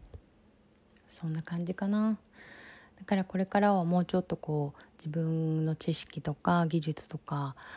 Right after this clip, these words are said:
あとはこう、情熱を注げる部分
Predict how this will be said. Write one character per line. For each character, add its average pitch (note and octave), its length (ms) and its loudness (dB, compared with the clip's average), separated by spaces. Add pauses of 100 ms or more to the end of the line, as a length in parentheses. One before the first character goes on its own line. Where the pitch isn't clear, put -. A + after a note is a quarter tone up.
(220)
あ E3 120 0
と D#3 140 4
は C#3 380 4
こ C#3 320 2
う、 - 40 -2
情 D#3+ 180 8
熱 D#3 260 4
を D3+ 80 4
注 D3+ 240 4
げ D3 140 4
る D3 100 4
部 D#3 140 8
分 C3+ 260 0